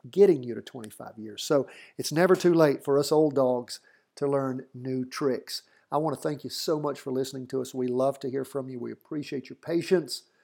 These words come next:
We hope this has been extremely helpful for you. It's always helpful for me to share these ideas and talk with you. I'd love to hear back from you. You have questions, concerns, observations, please let us hear from you.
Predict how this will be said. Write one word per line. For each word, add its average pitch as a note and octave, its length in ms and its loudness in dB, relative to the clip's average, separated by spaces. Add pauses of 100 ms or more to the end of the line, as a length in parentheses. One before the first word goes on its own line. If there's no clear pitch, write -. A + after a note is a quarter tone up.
(420)
We B2+ 100 -8
hope B2+ 200 -6
this C3 140 -8
has A#2 140 -10
been B2 180 -10
extremely C3 720 -8
helpful A2+ 420 -10
for B2+ 340 -2
you. B2+ 280 -2 (240)
It's - 100 -20
always F#3+ 360 -2
helpful B2 240 -8
for - 120 -18
me A#2+ 160 -12
to A#2+ 100 -16
share B2+ 300 -6
these A#2+ 240 -8
ideas A#2+ 580 -8
and A2 120 -20
talk A#2+ 260 -10
with B2+ 180 -6
you. B2 120 -6 (400)
I'd A#2 80 -18
love B2+ 220 -8
to B2 60 -16
hear A#2+ 140 -12
back A#2 300 -16
from B2 160 -14
you. B2 120 -18
You B2+ 120 -8
have B2 160 -10
questions, B2 500 -12
concerns, A#2+ 560 -12
observations, B2+ 1300 -8 (540)
please E3 220 0
let A#2+ 120 -8
us F#2+ 120 -16
hear A2 140 -14
from A#2+ 260 -16
you. C3 120 -14